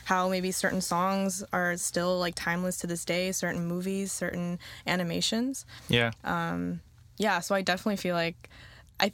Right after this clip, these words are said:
Speaker 1: I think also with this, like, wave of representation that's happening in the, in the past couple of years, um, the fact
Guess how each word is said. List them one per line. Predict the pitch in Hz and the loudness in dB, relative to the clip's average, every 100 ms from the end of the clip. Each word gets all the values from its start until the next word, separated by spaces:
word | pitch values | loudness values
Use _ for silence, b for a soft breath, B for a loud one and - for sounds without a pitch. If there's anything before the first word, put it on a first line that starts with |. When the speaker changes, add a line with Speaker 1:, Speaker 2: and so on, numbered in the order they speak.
| - | 2
Speaker 1:
I | 214 | 2
think | 269 302 302 - - | 4 2 -2 -8 0
also | 190 196 - 214 | 2 2 2 2
with | 196 | 2
this, | 190 185 | 0 0
like, | 180 175 | -2 0
wave | 175 180 180 185 | 0 0 0 0
of | 175 175 | 0 0
representation | 175 185 185 175 170 180 220 240 269 | 0 0 0 -4 -4 -2 0 0 -2
that's | 247 | -2
happening | - 240 262 254 262 | -2 -2 0 0 0
in | 254 | -2
the, | 247 - | -4 -4
in | 214 | -4
the | 208 | 0
past | 214 214 | -2 -2
couple | - 208 208 | -4 -2 0
of | |
years, | 214 247 269 - B B B - | 0 0 -2 -8 B B B 0
um, | 180 175 170 170 170 - - | 2 2 0 -2 -4 -4 0
the | 196 | 2
fact | - 196 208 | 4 2 2